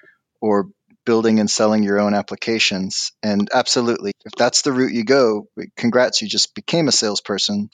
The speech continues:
whether you wanted to or not. Same idea, right? As a developer, gaining some domain knowledge or skill sets from other areas of the business, it's, it's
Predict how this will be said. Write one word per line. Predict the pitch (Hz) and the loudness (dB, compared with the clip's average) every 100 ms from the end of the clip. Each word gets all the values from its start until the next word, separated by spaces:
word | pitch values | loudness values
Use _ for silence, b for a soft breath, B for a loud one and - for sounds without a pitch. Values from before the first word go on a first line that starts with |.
| - | -14
whether | 123 107 | -10 -4
you | 104 | 0
wanted | 120 113 | 0 0
to | - 110 | -2 -4
or | 98 | 0
not. | 110 107 92 - _ _ _ _ _ - _ _ _ - | 0 0 -2 -10 _ _ _ _ _ -20 _ _ _ -2
Same | - 175 165 | 0 2 2
idea, | 151 156 110 | 2 2 4
right? | 107 107 | 4 4
As | 113 | 2
a | 120 | 0
developer, | 110 117 120 - 117 110 B B B B B _ _ _ - | 0 2 2 2 0 -2 B B B B B _ _ _ -2
gaining | 131 127 131 | 2 2 2
some | - 127 | 2 2
domain | 117 113 127 139 | 4 4 4 4
knowledge | 131 135 131 131 - - _ _ - | 4 4 2 0 -2 -6 _ _ -2
or | 104 101 | 0 2
skill | 98 - 131 | 2 2 2
sets | 131 - 127 | 2 2 0
from | - 117 | 0 0
other | 107 127 | 0 0
areas | 104 110 123 127 | 2 2 2 -2
of | 107 | -6
the | |
business, | 101 110 107 127 123 | -4 -2 -2 -2 -4
it's, | 104 98 - - | -6 -6 -8 -8
it's | 110 - | -8 -8